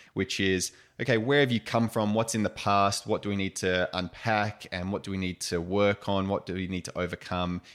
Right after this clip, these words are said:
in order to help you get to, to, to the present? So, uh, both are really valuable in my opinion.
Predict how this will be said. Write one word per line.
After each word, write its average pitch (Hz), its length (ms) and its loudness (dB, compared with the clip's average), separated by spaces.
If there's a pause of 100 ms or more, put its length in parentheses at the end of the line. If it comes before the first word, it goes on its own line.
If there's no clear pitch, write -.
in 95 80 -4
order 87 140 -2
to - 100 -6
help 85 220 -4
you 90 60 -4
get 87 300 -4
to, 85 260 -6 (140)
to, 85 180 -4
to - 160 -8
the 80 80 -8
present? - 440 -6
So, 95 320 0 (280)
uh, 98 160 2
both 127 260 4
are 107 40 0
really 101 240 2
valuable 107 440 2
in 98 80 2
my 95 180 2
opinion. 165 460 0